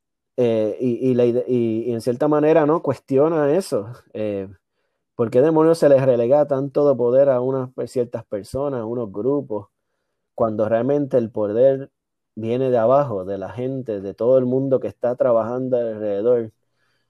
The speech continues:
Mientras, o sea, y, y el dilema es que no, no es algo así de que yo quiero, todo el mundo queremos el poder, sino es que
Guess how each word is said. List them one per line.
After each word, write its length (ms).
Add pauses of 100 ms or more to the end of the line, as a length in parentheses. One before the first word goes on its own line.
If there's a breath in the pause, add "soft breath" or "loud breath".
(120)
Mientras, 460
o 20 (560)
sea, 340
y, 220 (760)
y 100
el 100
dilema 400
es 120
que 280
no, 200
no 280
es 180
algo 320
así 240
de 160
que 200
yo 120
quiero, 240
todo 240
el 80
mundo 300
queremos 340
el 140
poder, 360
sino 260
es 100
que 340